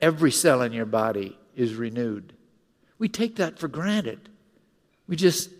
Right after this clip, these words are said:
we breathe the air and just, it just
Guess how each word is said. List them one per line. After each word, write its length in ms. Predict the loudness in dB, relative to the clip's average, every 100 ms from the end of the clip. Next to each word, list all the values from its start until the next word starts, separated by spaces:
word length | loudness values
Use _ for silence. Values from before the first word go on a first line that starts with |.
| _ _ _ _ _ _
we 140 | 4
breathe 460 | 4 4 6 6 6
the 180 | 6 8
air 260 | 8 8
and 140 | 6 4
just, 400 | 0 -2 -6 -6
it 480 | 2 2 2 -6 -4
just 300 | -4 -4